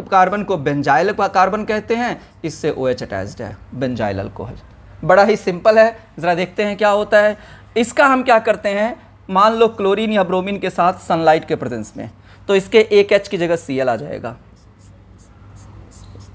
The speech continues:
तो ये बन जाएगा सीएच टू सी एल। अब डायरेक्ट सिंपल हमने पढ़ा हुआ है aqueous केओएच हीट, अगर हम aqueous केओएच हीट लेते हैं या aqueous एनएओएच हीट लेते हैं तो सब्स्टिट्यूशन होता है, सीएल की जगह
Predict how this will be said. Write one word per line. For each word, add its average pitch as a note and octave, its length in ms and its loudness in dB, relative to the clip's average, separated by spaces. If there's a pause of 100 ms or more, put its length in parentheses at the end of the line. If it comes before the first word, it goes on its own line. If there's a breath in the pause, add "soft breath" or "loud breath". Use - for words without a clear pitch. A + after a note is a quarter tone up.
(540)
तो D3 60 4
ये D3+ 140 4
बन D3 180 0
जाएगा C#3+ 360 2
सीएच D3+ 540 -6
टू G#3 200 -2 (360 soft breath)
सी D#3+ 260 -4
एल। A2 160 -4 (280)
अब E3 220 2
डायरेक्ट E3+ 420 4
सिंपल G3 800 -2 (400 loud breath)
हमने A3 260 4
पढ़ा A3 240 4
हुआ F#3+ 200 4
है A#2 220 -4 (100)
aqueous B3 600 2 (100)
केओएच G3+ 540 0
हीट, D#3+ 320 -6 (580 loud breath)
अगर F#3+ 240 4
हम B3 220 2
aqueous A#3 460 0
केओएच A3+ 440 2
हीट G#3+ 200 -2
लेते G#3+ 260 -2
हैं G#3+ 160 0
या A3 180 4
aqueous A#3+ 420 2
एनएओएच G#3+ 360 -2
हीट G#3+ 160 -4
लेते G#3 240 -2
हैं A#3+ 260 -2 (260 loud breath)
तो A#3+ 80 6
सब्स्टिट्यूशन B3+ 640 2
होता A#3+ 320 4
है, D#3+ 80 4
सीएल A#3+ 420 -2
की B3 120 -4
जगह C4 320 2